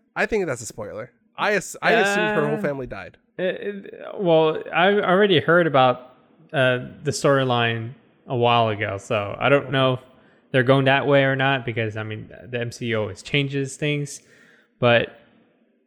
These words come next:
Speaker 2: okay.
Speaker 1: I don't
Speaker 2: It's
Speaker 1: know.
Speaker 2: kinda like, uh, hey, there's a,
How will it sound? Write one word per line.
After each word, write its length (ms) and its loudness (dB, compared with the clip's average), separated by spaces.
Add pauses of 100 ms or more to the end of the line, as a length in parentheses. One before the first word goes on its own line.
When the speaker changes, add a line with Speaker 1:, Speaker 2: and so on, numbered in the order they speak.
Speaker 2:
okay. 400 0 (460)
Speaker 1:
I 60 -16
don't 120 -8
Speaker 2:
It's 120 -2
Speaker 1:
know. 80 4
Speaker 2:
kinda 140 2
like, 300 4
uh, 260 2
hey, 240 6
there's 240 2
a, 60 2